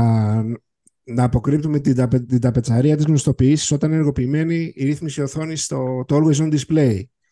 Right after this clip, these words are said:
Ε, νέα widget ύπνου για να προβάλλουν τη δραστηριότητα, το δεδομέ-, το, να προβάλλουν τα δεδομένα, τα δεδομένα μας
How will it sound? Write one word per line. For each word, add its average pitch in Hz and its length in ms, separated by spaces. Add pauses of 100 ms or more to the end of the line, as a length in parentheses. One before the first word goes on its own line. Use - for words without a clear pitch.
(440)
Ε, 120 560 (560)
νέα 151 400
widget 156 400
ύπνου 165 560
για 135 260
να 131 140
προβάλλουν 151 480
τη 135 120
δραστηριότητα, 147 1120
το 131 80
δεδομέ-, 131 420
το, 131 240
να 117 180
προβάλλουν 139 300
τα 139 120
δεδομένα, 156 760
τα 135 100
δεδομένα 123 540
μας 175 440